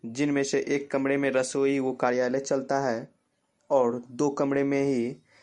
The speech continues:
कक्षा एक से पाँच तक की पढ़ाई हो रही है,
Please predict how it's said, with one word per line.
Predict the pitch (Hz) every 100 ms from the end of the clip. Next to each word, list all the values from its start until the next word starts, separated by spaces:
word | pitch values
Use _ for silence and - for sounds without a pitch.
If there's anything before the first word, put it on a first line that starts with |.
| _ _ -
कक्षा | 156 - 185
एक | - 160 -
से | 165
पाँच | - 147 147
तक | 160
की | 165
पढ़ाई | 147 127 139
हो | 151 151
रही | 160 143
है, | 107 98 104